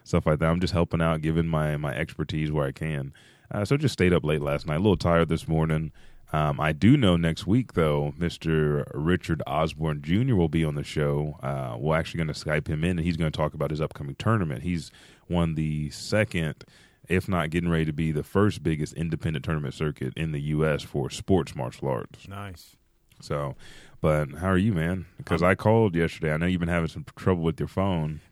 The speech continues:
Speaker 2: Yeah, dude, my, my phone has, uh,
Speaker 1: Good shit.
Speaker 2: as anybody knows me, you know, I, I put my phone through hell.
Speaker 1: <laughs>
Speaker 2: And I, I, but, I mean, in all fairness, this phone has lasted, you know, I mean, for a good two years, which is about the time life of phones nowadays.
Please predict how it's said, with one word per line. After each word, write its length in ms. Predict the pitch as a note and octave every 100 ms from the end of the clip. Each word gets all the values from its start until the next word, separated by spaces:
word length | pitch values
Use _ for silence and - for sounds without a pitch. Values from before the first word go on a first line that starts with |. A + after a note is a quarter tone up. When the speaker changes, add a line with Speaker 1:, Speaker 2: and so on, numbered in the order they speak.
| C3+
Speaker 2:
Yeah, 280 | C3 B2 A#2+
dude, 240 | A2+ A2+
my, 160 | A#2+ C3
my 220 | B2 B2+
phone 320 | - A2+ G#2
has, 300 | G#2 G2 F#2
uh, 240 | F#2+ F2+ F2+
Speaker 1:
Good 100 | -
shit. 360 | - C#2+ B1 - _ -
Speaker 2:
as 140 | A2
anybody 380 | C3 B2 A2+ G#2
knows 220 | G#2 G2+
me, 120 | G2 G2
you 60 |
know, 80 | F#2+
I, 220 | G2 G#2
I 40 | A2
put 180 | A2 G2+
my 160 | G2+
phone 540 | - G2 F#2 F2+ F2 E2+ _ -
through 280 | A2 F#2+ E2+
hell. 440 | G2+ F#2 E2 D#2+ - - -
Speaker 1:
<laughs> 140 | G#2 -
Speaker 2:
And 240 | E3+ G2+ G2
I, 120 | G#2+
I, 120 | G2+ A#2+
but, 260 | C3+ F#3 F#3+
I 60 | F3
mean, 200 | E3+ E3
in 120 | D3
all 120 | D3 D3
fairness, 380 | C#3+ C#3 B2+
this 140 | A2+ -
phone 220 | B2+ A2+
has 180 | G#2 F#2+
lasted, 560 | G#2 A2 G2+ A2+ G#2 - - _ _ -
you 80 | -
know, 200 | F3 D#3
I 40 | D3
mean, 160 | D3+
for 280 | - F#3+ -
a 40 |
good 220 | D#3+ G3+ -
two 120 | E3+
years, 440 | B2 B2 C3+ C#3
which 180 | C3 B2+
is 280 | A#2+ G2+ - _ _ -
about 260 | C#3+ D3
the 60 | G2+
time 360 | - A#2 A#2 G#2+
life 280 | G#2+ G2+
of 100 | F#2
phones 380 | - G#2+ A2+ F#2
nowadays. 640 | F#2+ F2+ F2+ F#2 F#2+ G2 -